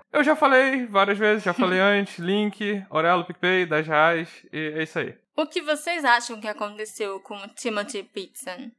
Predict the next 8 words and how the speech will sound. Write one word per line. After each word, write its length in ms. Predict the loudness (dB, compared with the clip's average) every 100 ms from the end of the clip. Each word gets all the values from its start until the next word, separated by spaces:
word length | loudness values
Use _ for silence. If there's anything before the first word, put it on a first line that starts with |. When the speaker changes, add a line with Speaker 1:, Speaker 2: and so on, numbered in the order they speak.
| _ _
Speaker 2:
Será 300 | -2 0 0
que 100 | -2
a 80 | -4
mãe 400 | -4 -8 -12 -2
deu 220 | 2 4
mesmo 480 | 2 -4 -6 -8 -16
o 120 | -16
menino? 520 | -14 -12 -10 -10 -12